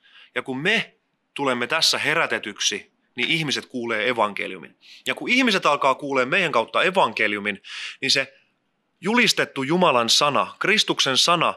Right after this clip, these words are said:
synnyttää uskoa näissä kuulijoissa. Ja se myös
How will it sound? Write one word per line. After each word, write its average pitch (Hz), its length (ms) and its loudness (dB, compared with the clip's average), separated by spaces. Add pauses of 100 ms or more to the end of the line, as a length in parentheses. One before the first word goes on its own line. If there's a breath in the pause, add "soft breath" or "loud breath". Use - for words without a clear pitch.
synnyttää 147 760 2
uskoa 123 640 2
näissä 120 300 2
kuulijoissa. 131 840 4 (1300)
Ja 131 60 -4
se 156 120 4
myös 175 480 2